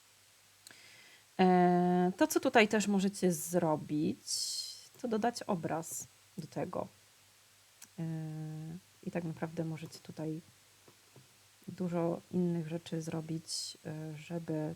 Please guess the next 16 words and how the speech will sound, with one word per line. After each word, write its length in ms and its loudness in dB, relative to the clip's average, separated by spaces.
troszeczkę 420 -6
usprawnić 600 0
tą 180 -6
naukę, 380 -6
więc 280 -4
mamy 420 4
obrazy. 720 4
Ja 120 4
bardzo 280 6
często, 760 -2
mm, 220 -4
też 280 0
polecam, 520 -2
żeby 220 -8
uczyć 380 -8
się 500 -4